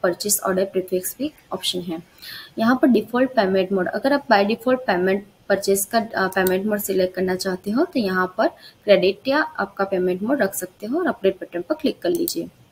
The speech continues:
Next है purchase return का setting। यहाँ पर अग-, अगर आप purchase return bill lock करना चाहते हो और, अ, उसका time duration पर भी lock कर स-, करना चाहते हो तो यहाँ पर options है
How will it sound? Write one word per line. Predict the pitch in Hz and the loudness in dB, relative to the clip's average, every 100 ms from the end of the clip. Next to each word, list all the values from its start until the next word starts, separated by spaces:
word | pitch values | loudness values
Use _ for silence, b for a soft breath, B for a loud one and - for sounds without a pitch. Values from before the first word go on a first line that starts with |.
| _ _ _ b b b b - | _ _ _ b b b b -2
Next | 226 269 - | 0 0 0
है | 466 | 2
purchase | - 190 - 277 285 - | 4 4 4 2 2 0
return | 208 196 196 | 0 0 -2
का | 196 285 381 _ _ _ _ _ - | 0 -4 -4 _ _ _ _ _ -6
setting। | 208 - 170 - B B - | -4 -2 -6 -8 B B -2
यहाँ | 226 285 294 | 4 4 6
पर | 339 | 4
अग-, | 262 254 - | 4 0 -2
अगर | 214 226 | 2 2
आप | 208 - | 2 2
purchase | 196 214 247 240 | 2 2 0 0
return | 226 220 | 0 -2
bill | 214 220 - B B _ | 0 0 -2 B B _
lock | 190 190 | 0 0
करना | 202 196 196 | 0 0 0
चाहते | 196 190 190 202 | -2 -4 -4 -2
हो | 247 381 B B B - - | -2 -4 B B B -16 -8
और, | 175 170 175 - - | -2 -2 -2 -4 -4
अ, | 185 175 - | -4 -2 -4
उसका | 196 - | -6 -4
time | 196 190 202 | -2 0 2
duration | 214 226 233 240 | 0 0 0 0
पर | 240 | -2
भी | 226 | 0
lock | 240 214 | 0 0
कर | - 220 | -2 -4
स-, | - 233 - - | -2 -4 -6 -10
करना | - 214 214 | -4 -2 -2
चाहते | 208 202 | -2 0
हो | 277 | 0
तो | 370 | 2
यहाँ | 262 196 180 | 2 0 -2
पर | 190 | -2
options | 185 - 190 185 | 0 0 -2 -2
है | 226 | -4